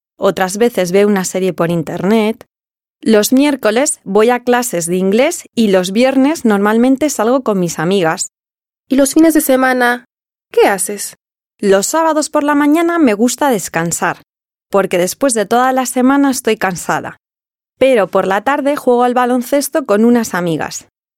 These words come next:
Speaker 1: Los domingos a veces voy al cine, aunque a veces voy de excursión con mi familia a algún lugar bonito.
Speaker 2: ¿Y en casa, ayudas a tus padres en algo?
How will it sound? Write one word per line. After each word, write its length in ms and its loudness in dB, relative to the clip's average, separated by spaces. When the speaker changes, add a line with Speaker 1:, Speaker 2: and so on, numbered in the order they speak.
Speaker 1:
Los 240 2
domingos 680 2
a 100 -2
veces 320 0
voy 160 2
al 140 0
cine, 420 -2
aunque 260 -2
a 80 0
veces 320 0
voy 140 2
de 100 0
excursión 480 -2
con 180 0
mi 80 -2
familia 640 0
a 80 -2
algún 320 2
lugar 260 2
bonito. 480 -4
Speaker 2:
¿Y 140 -2
en 140 4
casa, 480 0
ayudas 440 2
a 40 2
tus 160 -2
padres 420 0
en 120 -4
algo? 400 -2